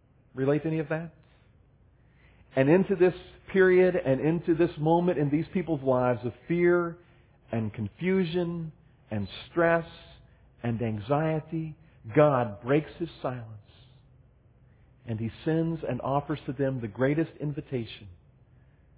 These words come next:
that has ever been offered to any of us. Well, here's how this familiar story goes. Luke chapter two, verse one. "In those days, Caesar Augustus issued a decree that a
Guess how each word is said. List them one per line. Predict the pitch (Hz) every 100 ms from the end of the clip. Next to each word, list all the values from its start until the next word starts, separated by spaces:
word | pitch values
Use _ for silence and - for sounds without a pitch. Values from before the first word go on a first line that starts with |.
| _
that | 117
has | 117 107 -
ever | 131 147 135
been | 135 131
offered | 117 110 117 104 - _ _ -
to | 104
any | 104 90
of | 82
us. | 143 - - - - _ _ _ _ _ - _
Well, | 131
here's | 120 156 151
how | 143
this | 139 135 -
familiar | 131 131 131 -
story | 120 113
goes. | 98 101 98 -
Luke | 127 135 - _ -
chapter | 127 110 113 -
two, | 120
verse | 95 101 -
one. | 107 90 92 - _ _ _ _ _ _ _ _ _ - -
"In | 135
those | 143 202 156
days, | 139 123 131 - - -
Caesar | 185 170 170
Augustus | 135 135 131 135 -
issued | 156 165 180
a | 165
decree | 151 - - 110
that | 117
a | 127